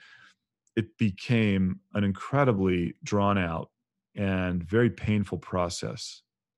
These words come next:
I suppose all artists think this about their editors, most, probably most, but you sometimes just feel like they, they're not understanding anything you're trying to say or do. They're ruining everything. <laughs> And, you know,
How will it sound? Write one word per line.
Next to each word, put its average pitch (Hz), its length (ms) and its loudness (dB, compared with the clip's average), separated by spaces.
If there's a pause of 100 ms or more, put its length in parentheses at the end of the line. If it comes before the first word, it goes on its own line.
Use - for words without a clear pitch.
(160)
I - 40 -4
suppose 120 220 2
all 120 580 2
artists 101 800 0
think 113 280 0
this 92 280 -2
about 92 280 -2
their 90 200 -4
editors, 90 680 -4 (520)
most, 101 380 0
probably 87 240 0
most, 92 480 -2
but 92 220 0 (840)
you 110 120 0
sometimes 107 640 2
just 92 140 -6
feel 123 100 0
like 92 120 0
they, 107 120 4
they're 110 200 0
not 123 220 4
understanding 117 640 0
anything 135 480 4
you're 120 100 6
trying 107 280 2
to 104 60 2
say 95 240 2
or 90 100 -2
do. 90 240 0
They're 95 120 2
ruining 120 440 4
everything. 95 540 -2 (720)
<laughs> - 60 0 (920)
And, 117 280 4
you 117 120 4
know, 95 260 0